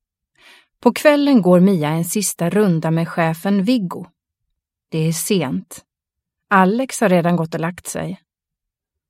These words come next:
Hon går bara runt kvarteret. Viggo vill nosa överallt.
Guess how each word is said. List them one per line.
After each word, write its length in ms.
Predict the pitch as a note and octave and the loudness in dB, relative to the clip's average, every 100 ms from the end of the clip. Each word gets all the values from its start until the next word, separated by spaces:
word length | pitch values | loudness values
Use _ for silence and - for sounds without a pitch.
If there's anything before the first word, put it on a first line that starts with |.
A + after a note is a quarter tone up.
| - | 0
Hon 140 | F#3+ | 2
går 200 | F#3 F3 | 6 4
bara 280 | F#3 F3+ E3 | 6 6 6
runt 200 | E3+ F3 | 2 0
kvarteret. 840 | F3+ F3+ E3+ F3 F#3 D#3+ - - _ _ _ _ _ - _ _ _ _ | -4 -6 -4 -2 -4 -6 -18 -20 _ _ _ _ _ -20 _ _ _ _
Viggo 460 | F#3 A3 A#3+ G#3+ B3+ | 4 6 8 6 4
vill 260 | A#3 A#3 A#3+ | 6 6 8
nosa 400 | A3 D#3+ F3 F3 | 6 4 0 0
överallt. 840 | G#3 A3+ A3+ E3+ - G#3 _ - | 4 4 4 0 -4 -16 _ -20